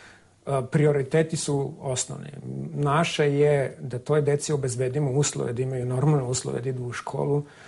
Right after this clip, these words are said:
i da idu u školu pod jednim, znate kako, kad jedno dete, ovaj, trpi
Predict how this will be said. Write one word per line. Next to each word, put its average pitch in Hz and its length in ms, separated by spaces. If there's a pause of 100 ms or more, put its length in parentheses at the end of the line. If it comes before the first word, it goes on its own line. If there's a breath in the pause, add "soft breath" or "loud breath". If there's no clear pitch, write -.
(440 loud breath)
i 143 520 (240)
da 131 240 (120)
idu 160 300
u 143 220
školu 147 400
pod 135 240
jednim, 139 500 (160)
znate 135 260
kako, 160 280
kad 143 160
jedno 151 180
dete, 147 420
ovaj, 147 200
trpi 143 480